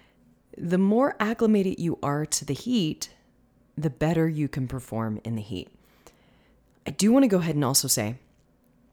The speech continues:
that if you're already thinking, "Ah, Jen, I'm not, the heat and I are not friends,"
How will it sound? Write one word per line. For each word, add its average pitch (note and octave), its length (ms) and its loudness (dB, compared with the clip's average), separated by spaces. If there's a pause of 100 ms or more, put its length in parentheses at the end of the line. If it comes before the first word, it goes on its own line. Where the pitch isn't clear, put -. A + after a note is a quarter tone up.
(320)
that D3 360 -2 (360)
if - 160 -4
you're G3 280 2
already F3+ 420 2
thinking, D3 380 0
"Ah, C#3+ 160 0
Jen, B2+ 420 -2
I'm C#3+ 300 2
not, C3+ 400 0
the C#3+ 160 -4
heat G3 200 2
and F#3+ 140 4
I C#3 60 4
are B2+ 160 2
not C3 180 0
friends," A#2 380 -2